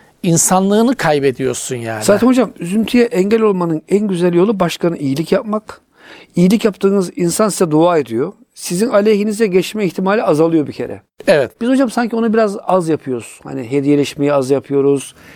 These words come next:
Speaker 2: İnsanlara iltifat etmiyoruz. Eşimize "Ya Allah razı olsun, güzel bir yemek yapmışsın." demiyoruz.
Speaker 1: Evet.
Speaker 2: "Ha," falan, "tuzu çok olmuş.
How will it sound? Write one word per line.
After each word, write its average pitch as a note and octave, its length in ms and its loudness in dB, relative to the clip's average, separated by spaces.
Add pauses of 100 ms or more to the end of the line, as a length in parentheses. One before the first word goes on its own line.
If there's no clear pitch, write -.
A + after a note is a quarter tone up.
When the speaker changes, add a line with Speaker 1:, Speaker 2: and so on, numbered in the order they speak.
(120)
Speaker 2:
İnsanlara D3 460 0
iltifat D#3 400 -2
etmiyoruz. C#3+ 500 0
Eşimize D#3+ 400 0
"Ya D#3+ 100 4
Allah D#3 220 0
razı D3+ 160 2
olsun, D3 220 -6
güzel D3 240 0
bir D3+ 60 0
yemek D3+ 220 -2
yapmışsın." D3+ 440 -6
demiyoruz. E3+ 420 2
Speaker 1:
Evet. F#3 100 4
Speaker 2:
"Ha," E3+ 180 4
falan, E3+ 260 -2
"tuzu F3+ 220 -8
çok F3 180 -4
olmuş. F3 380 -2